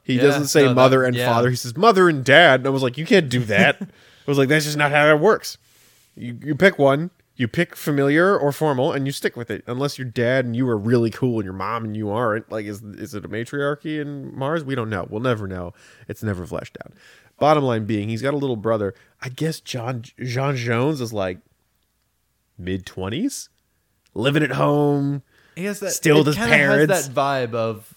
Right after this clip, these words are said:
Speaker 2: like,
Speaker 1: He's a
Speaker 2: he's
Speaker 1: young d-, he's a young guy still at home. Fuck, what is, what is this shit?
Speaker 2: <laughs>
Speaker 1: Jack Miller, what are you doing? So we get a little scene of him with his,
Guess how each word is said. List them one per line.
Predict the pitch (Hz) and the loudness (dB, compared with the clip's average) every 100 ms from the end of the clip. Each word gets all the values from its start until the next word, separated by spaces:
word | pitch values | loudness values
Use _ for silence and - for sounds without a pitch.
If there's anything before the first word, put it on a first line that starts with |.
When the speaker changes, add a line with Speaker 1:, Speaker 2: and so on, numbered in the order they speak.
| - | -8
Speaker 2:
like, | 113 110 | -6 -6
Speaker 1:
He's | - 143 | -4 -2
a | 131 | 0
Speaker 2:
he's | 127 | 0
Speaker 1:
young | 135 147 135 | 0 0 -2
d-, | 135 | -4
he's | 139 123 | -6 -10
a | |
young | 90 131 147 | -8 -6 -4
guy | 127 147 147 147 147 143 147 | 2 4 6 4 2 2 -2
still | - 156 | -2 0
at | 147 | 0
home. | 143 151 | 0 -4
Fuck, | - 151 - | -6 -18 -14
what | 156 156 | -10 -8
is, | 123 | -8
what | 120 269 | -6 -6
is | 131 | -4
this | 98 98 | -8 -8
shit? | 135 120 - | -6 -8 -6
Speaker 2:
<laughs> | 185 - 233 302 311 - 277 294 - 349 | -6 0 0 2 -2 -2 -2 -4 -6 0
Speaker 1:
Jack | 143 147 | 4 4
Miller, | 147 160 165 175 | 4 4 6 6
what | 294 | 4
are | |
you | 285 | 4
doing? | 156 147 120 104 - - | 4 2 2 -2 -18 -20
So | - 196 180 160 - _ _ _ _ - | -6 0 0 0 -8 _ _ _ _ -8
we | 156 | 0
get | 208 | 4
a | 208 | 4
little | 190 196 180 - _ _ 107 101 | 4 2 -2 -12 _ _ -20 -14
scene | 127 - 165 170 143 131 135 - | -8 -8 -6 -6 -4 -6 -8 -10
of | 131 123 | -8 -6
him | 120 151 | 0 0
with | 143 139 | 0 -4
his, | 143 | -6